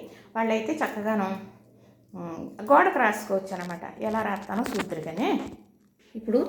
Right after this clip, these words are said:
చక్కగా నేను చూడండి, ఇదిగో నీళ్ళు తీసుకున్నాను, పంచపాత్రలో నీళ్ళు, ఇందులో పసుపులో వేసుకుని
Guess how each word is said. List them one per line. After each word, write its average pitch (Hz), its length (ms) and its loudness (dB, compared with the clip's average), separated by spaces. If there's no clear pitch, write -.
చక్కగా 196 380 -2
నేను 214 200 -4
చూడండి, 196 380 -10
ఇదిగో 190 240 -6
నీళ్ళు 208 320 -2
తీసుకున్నాను, 196 480 -8
పంచపాత్రలో 208 600 -2
నీళ్ళు, 185 320 -4
ఇందులో 214 180 -2
పసుపులో 220 420 -2
వేసుకుని 185 440 -4